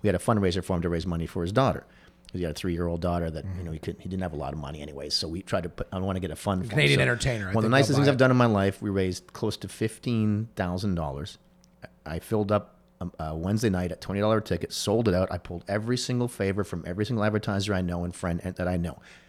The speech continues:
Speaker 1: and filled that room. I could have sold it over twice at twenty dollar tickets. We raised, okay, it might be fifteen, it might be thirteen thousand dollars.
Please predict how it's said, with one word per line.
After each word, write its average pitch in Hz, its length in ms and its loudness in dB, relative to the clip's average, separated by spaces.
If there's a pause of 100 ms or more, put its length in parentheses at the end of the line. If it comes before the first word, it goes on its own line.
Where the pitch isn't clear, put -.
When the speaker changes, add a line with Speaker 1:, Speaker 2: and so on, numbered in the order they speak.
(120)
Speaker 1:
and 87 160 -6
filled 113 220 0
that 110 100 2
room. 107 160 0
I 92 80 0
could - 120 -4
have 107 80 0
sold 107 200 2
it 101 80 2
over 92 160 -2
twice 82 460 -4
at - 100 -16
twenty 92 180 0
dollar 85 200 0
tickets. 82 320 -10
We 78 80 -8
raised, 87 280 -4 (720)
okay, 92 100 -6
it 90 40 0
might 113 180 0
be 104 60 0
fifteen, 104 300 -2
it 95 40 0
might 107 140 2
be 95 80 -2
thirteen 98 520 0
thousand 82 340 -2
dollars. 69 300 -6